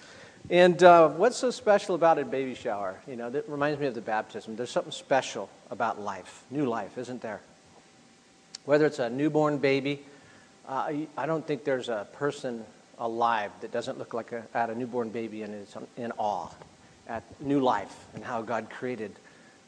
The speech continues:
um, life and breathed life. Um,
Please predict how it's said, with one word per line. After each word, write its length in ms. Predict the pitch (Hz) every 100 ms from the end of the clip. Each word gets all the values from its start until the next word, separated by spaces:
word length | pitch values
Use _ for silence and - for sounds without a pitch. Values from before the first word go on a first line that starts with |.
| 117
um, 300 | 110 98 104
life 340 | 110 117 107 -
and 260 | 104 101
breathed 560 | 127 139 135 127 101 - - - -
life. 400 | 110 113 95 - - - - - - - - -
Um, 380 | 127 113 107 104